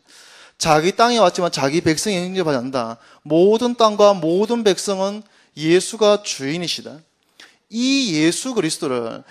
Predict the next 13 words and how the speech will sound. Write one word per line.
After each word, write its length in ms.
일 140
장 240
십사 400
절 160
보니까 480
이 80
땅에 220
말씀이 580
육신되어 520
오셨는데 600
그 200
예수는 600
은혜와 720